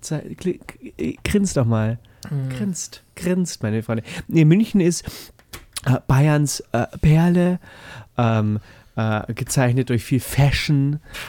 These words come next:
Speaker 1: und Craft-Bier und Modernität. Äh, und ja,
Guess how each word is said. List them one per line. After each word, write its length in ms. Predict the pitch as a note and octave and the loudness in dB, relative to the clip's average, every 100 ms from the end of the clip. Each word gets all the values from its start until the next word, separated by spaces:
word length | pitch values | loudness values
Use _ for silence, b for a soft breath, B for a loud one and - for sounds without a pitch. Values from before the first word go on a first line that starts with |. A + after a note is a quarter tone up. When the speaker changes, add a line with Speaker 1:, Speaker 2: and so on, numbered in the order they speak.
| B - | B -2
Speaker 1:
und 180 | A#2 | -2
Craft-Bier 1080 | - - B2+ C#3 - - - C3 A#2+ A2+ A#2 - | 2 4 4 2 -2 -6 0 2 4 4 0 0
und 320 | A2 G#2+ G#2+ B B - | 0 0 -4 B B 2
Modernität. 960 | B2 A2+ A2 A2 - A#2+ A2+ A#2 - B B B B - | 2 4 4 2 2 2 4 2 -2 B B B B -2
Äh, 180 | A2 G#2+ | 0 2
und 240 | A#2+ A#2 | 2 2
ja, 280 | C#3 A#2+ F#2+ | 2 2 0